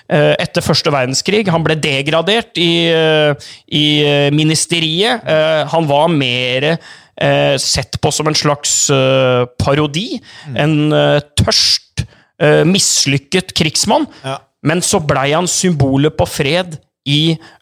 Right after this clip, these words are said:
Speaker 1: Europa, og en stor mann. Men enda sykere, han tappte faktisk valget etter andre verdenskrig.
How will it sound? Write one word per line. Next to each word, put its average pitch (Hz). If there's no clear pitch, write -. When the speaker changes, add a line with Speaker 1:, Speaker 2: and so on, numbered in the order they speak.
Speaker 1:
Europa, 147
og 151
en 156
stor 170
mann. 220
Men 135
enda 196
sykere, 220
han 180
tappte -
faktisk -
valget 127
etter 143
andre 131
verdenskrig. 131